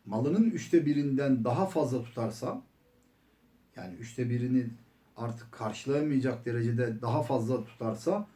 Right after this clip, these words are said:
o zaman da o üçte ikilik kısmı ma-, varislerin oldu-, olacağından dolayı varislerinin rızasıyla, varislerinin onayıyla, e, o üçte iki, birden fazla olan maldan da ne yapılır?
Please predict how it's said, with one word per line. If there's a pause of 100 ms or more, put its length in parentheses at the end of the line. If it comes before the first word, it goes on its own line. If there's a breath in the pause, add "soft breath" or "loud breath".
(160 soft breath)
o
zaman
da (920 soft breath)
o
üçte
ikilik
kısmı
ma-,
varislerin
oldu-,
olacağından
dolayı (320)
varislerinin
rızasıyla, (380 soft breath)
varislerinin
onayıyla, (520 soft breath)
e,
o (580)
üçte
iki,
birden
fazla
olan
maldan
da
ne
yapılır?